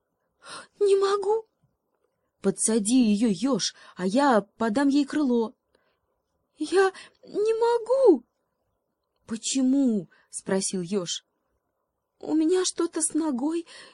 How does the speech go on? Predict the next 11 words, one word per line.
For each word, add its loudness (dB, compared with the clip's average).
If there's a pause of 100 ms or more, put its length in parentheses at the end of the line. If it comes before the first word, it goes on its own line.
(140)
и -2
с -4
рукой. 4 (280)
Дайте 0
мне 0
скорее 2
какое-нибудь 0
лекарство». -2 (1300)
«Ну -8
где 0
мы? 0